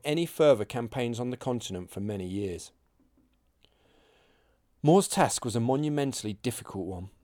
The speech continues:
His army was generally inexperienced, its stores and transport were insufficient,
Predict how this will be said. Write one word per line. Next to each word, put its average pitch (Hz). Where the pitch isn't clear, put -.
His 143
army 190
was 135
generally 143
inexperienced, 104
its 123
stores 165
and 156
transport 131
were 120
insufficient, 131